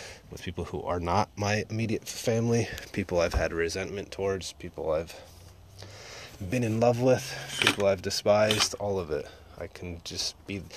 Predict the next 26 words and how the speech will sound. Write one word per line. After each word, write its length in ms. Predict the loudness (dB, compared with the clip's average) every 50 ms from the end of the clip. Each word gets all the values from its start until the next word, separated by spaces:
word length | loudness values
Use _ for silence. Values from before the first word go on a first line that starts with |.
| -14 -12 -14 -12 -10
can 80 | -6 0
carry 220 | 6 8 8 10
that 140 | 10 8 8
same 280 | 6 4 4 2 2
beauty 500 | 0 0 0 0 2 2 2 2 0 0 -4 -10 -10
and 100 | -8 -6
affection 440 | -6 -4 0 -2 0 0 -2 -2 -2
that 120 | -2 -2
she 160 | -2 -2 -4 -4
carries 360 | -2 0 0 0 0 0 -2
for 160 | -4 -4 -2
everything 1000 | -2 -2 -2 -2 -2 -2 -4 -6 -8 -14 -20 -20 -18 -16 -4 0 2 2 2 2
in 60 | -2 0
her 140 | 0 0
life 500 | 2 4 4 4 4 2 0 -8 -16 -20 -20 -20 -20 -20 -20 -20 -18 -18 -18 -20 -10 -8
equally 340 | -8 -6 -6 -2 -2 -2 -2
to 440 | -4 -4 -4 -2 -2 -2 -2 -4 -8 -10 -16 -20 -10 -6
everybody. 500 | -6 -4 -4 -6 -8 -8 -8 -6 -8 -10 -10 -14 -14
I 40 | -10
mean, 180 | -10 -8 -6
she 140 | -6 -8 -6
does 200 | -4 -6 -6 -6
it 80 | -8 -8
to 140 | -8 -6 -6
her 80 | -8
family. 480 | -8 -4 -2 -2 0 0 -2 -6 -6